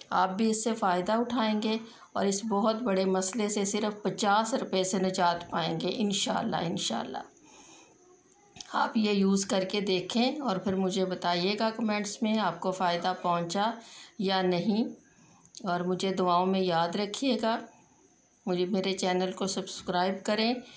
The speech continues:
और लाइक करें और शेयर करें और दुआओं में याद रखिएगा। मैं भी आपके लिए दुआ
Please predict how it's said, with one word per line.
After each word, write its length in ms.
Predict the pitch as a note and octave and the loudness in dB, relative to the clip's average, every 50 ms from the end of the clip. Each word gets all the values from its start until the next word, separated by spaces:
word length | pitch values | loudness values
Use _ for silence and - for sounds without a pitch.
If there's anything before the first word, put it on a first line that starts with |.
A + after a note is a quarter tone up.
| - - - - - - _ _ - | -20 -20 -20 -20 -20 -20 _ _ -6
और 340 | E3 E3+ E3 E3 E3 E3+ E3 | -4 -2 -2 -2 -2 -2 0
लाइक 360 | F3 F#3 F3+ F#3+ G#3 G3+ - - | 2 2 2 2 0 -2 -4 -4
करें 300 | A3+ G3+ G3 G3+ G3+ - | -2 0 0 0 0 0
और 180 | - F#3 E3+ E3+ | 0 0 0 0
शेयर 400 | E3+ - - G3 F#3 F3 - - | 0 2 2 2 2 2 0 -2
करें 260 | - E3 D#3+ D3+ D3+ D#3 | -4 -4 -2 -2 -2 -2
और 120 | E3+ F3 | -2 -2
दुआओं 360 | E3+ - F3+ F3 F3 F3 F3 | -2 0 0 2 2 2 2
में 140 | - G#3 G3+ | 2 2 2
याद 320 | F3+ F3 E3+ E3+ F3 F3 | 2 2 2 2 2 0
रखिएगा। 600 | A3 G3 F#3+ F#3+ - - A3 G#3+ G#3+ G#3+ A3+ C4 C4+ C4+ | 0 -2 -2 -4 -2 -2 0 0 0 0 -2 -2 -2 -2
मैं 200 | G3 F3+ E3 E3 | 0 0 0 -2
भी 120 | - E3+ E3+ | -2 -2 -2
आपके 340 | E3 D#3+ D3+ - - - F3 | -2 -2 -4 -4 -4 -4 -4
लिए 200 | E3+ E3+ E3+ E3+ | -2 -2 -2 -2
दुआ 300 | E3+ E3+ D#3+ D#3+ - | -2 -2 -2 0 0